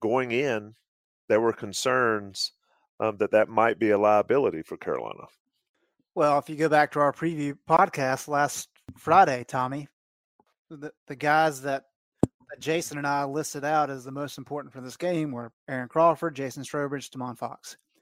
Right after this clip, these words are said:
Speaker 2: And if you look at the, the P F F, uh, stats for this game, those three guys graded out among the highest on the team.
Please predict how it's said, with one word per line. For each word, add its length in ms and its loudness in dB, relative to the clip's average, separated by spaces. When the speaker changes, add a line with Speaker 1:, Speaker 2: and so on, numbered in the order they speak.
Speaker 2:
And 100 -12
if 120 -12
you 100 -8
look 220 -4
at 120 -8
the, 180 -4
the 120 -10
P 200 -6
F 160 -6
F, 280 -4
uh, 100 -8
stats 500 0
for 140 -6
this 220 -6
game, 440 -4
those 180 0
three 160 -4
guys 420 2
graded 300 -4
out 180 0
among 260 -4
the 80 -4
highest 340 -4
on 80 -8
the 60 -10
team. 300 -10